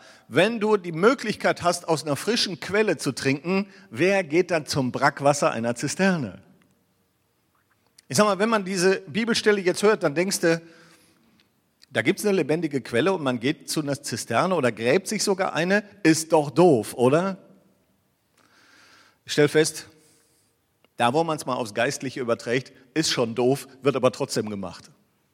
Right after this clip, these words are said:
<laughs> Ja? Ähm, Gott zu verlassen, passiert nicht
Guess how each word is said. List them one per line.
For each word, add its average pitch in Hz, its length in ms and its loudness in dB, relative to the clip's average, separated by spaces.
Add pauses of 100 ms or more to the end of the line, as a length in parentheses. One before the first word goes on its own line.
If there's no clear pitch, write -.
(1600)
<laughs> - 100 -12 (1080)
Ja? 170 260 6 (380)
Ähm, 170 400 4 (1700)
Gott 254 260 6
zu 254 160 2
verlassen, 202 760 2 (3000)
passiert 208 460 0
nicht 156 420 -4